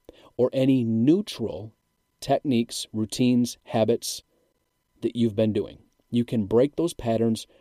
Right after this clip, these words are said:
right now. And you can do that by becoming aware of what hasn't worked or what hasn't served the greater good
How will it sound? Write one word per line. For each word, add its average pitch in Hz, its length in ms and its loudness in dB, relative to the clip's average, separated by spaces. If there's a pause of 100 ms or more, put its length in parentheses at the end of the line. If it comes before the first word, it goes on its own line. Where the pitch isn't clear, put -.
(140)
right 104 380 0
now. 107 300 -8 (240)
And 120 120 0
you 113 60 2
can 113 180 -4
do 160 220 2
that 113 180 -6
by 110 140 -4
becoming 117 560 -4 (100)
aware 110 720 0 (320)
of 120 180 -2
what 113 300 0 (160)
hasn't 151 720 -4 (100)
worked 135 520 -4 (180)
or 117 180 2
what 107 160 2
hasn't 135 540 -4
served 113 540 0
the 107 80 -4
greater 117 400 2
good 107 400 0